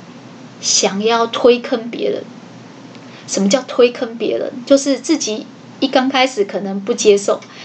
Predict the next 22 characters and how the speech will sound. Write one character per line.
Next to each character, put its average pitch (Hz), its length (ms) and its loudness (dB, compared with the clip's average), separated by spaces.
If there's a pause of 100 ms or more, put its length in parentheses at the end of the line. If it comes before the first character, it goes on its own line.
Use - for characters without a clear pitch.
(240)
但 285 120 4
是 277 120 2
好 208 160 4
不 247 120 8
容 247 160 4
易 247 120 0
感 - 240 -2
受 233 260 -2
到 233 220 0
这 254 80 -6
个 240 100 0
断 233 220 2
舍 196 220 4
离 208 180 4
的 214 120 4
爽 202 380 2
快 254 300 2
感 202 280 -2
啊、 208 160 -4
清 262 320 2
爽 220 380 0
感 196 240 0